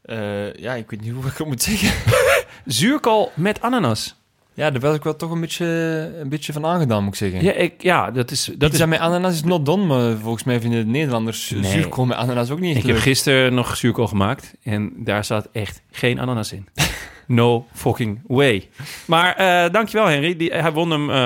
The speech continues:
Speaker 2: nou ja, omdat hij de Amstel Gold goed had voorspeld. Eh, even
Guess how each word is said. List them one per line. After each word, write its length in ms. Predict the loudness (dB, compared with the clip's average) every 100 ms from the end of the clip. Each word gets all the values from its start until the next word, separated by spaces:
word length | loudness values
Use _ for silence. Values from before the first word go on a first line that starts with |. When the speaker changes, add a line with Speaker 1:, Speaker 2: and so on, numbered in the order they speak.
| 2
Speaker 2:
nou 240 | 0 0 0
ja, 160 | 0 0
omdat 240 | 0 0
hij 100 | 0
de 60 | -2
Amstel 240 | -2 -4
Gold 220 | -2 -2
goed 160 | -4 -6
had 140 | -6
voorspeld. 520 | -4 -2 0 -2 -4 _ -20 -20 -20 -20 -12
Eh, 800 | 0 2 4 4 4 2 0 -2 -2
even 400 | 0 0 0 -4